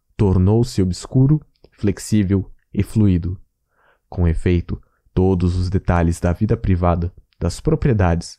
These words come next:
do comércio e dos contratos são regulados e novamente regulados por montanhas cada vez maiores de leis de papel.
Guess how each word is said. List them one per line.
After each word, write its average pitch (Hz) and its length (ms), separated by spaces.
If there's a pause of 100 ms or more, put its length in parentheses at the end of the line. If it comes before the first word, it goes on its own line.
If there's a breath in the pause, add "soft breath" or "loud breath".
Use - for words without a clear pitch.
do 110 100
comércio 113 500
e - 20
dos 101 160
contratos 87 580
são 85 140
regulados 95 720 (180)
e 151 60
novamente 127 600
regulados 101 640 (420 soft breath)
por 98 180
montanhas 98 640
cada 123 220
vez 87 280
maiores 92 600
de 131 100
leis 90 280
de 98 100
papel. 95 480